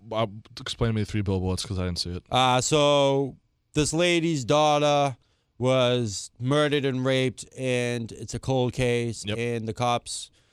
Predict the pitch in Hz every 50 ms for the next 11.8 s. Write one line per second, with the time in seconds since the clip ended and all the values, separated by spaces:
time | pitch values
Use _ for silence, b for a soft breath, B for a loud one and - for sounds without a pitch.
0 | _ _ _ - 123 127 123 123 120 127 123 123 127 127 127 127 131 117 127 123
1 | 117 120 120 117 113 117 110 104 120 131 123 - 117 117 117 117 117 107 - 117
2 | 113 110 104 - 113 107 - - 113 107 113 117 117 117 123 104 - - 120 123
3 | 127 123 101 120 120 120 117 95 113 110 110 113 110 92 113 113 117 110 - 117
4 | 110 110 101 98 113 110 95 101 101 98 95 92 - _ _ _ _ - - 117
5 | 98 113 110 - - 101 - 117 110 98 - - 101 90 110 117 107 95 - -
6 | 87 87 85 80 65 60 71 80 - - _ _ - - 90 87 - 87 87 -
7 | _ _ _ - 117 113 104 - - 175 190 214 190 156 147 143 175 226 240 226
8 | 214 208 185 160 165 156 139 117 110 95 87 - - - 180 175 180 170 160 147
9 | 135 135 180 180 160 175 175 170 - 170 160 151 156 147 135 - 147 147 - 160
10 | 165 151 160 151 151 151 139 - 139 127 - - 135 123 120 120 - - 127 131
11 | 127 - - - _ _ _ - 127 127 - - 127 - 127 123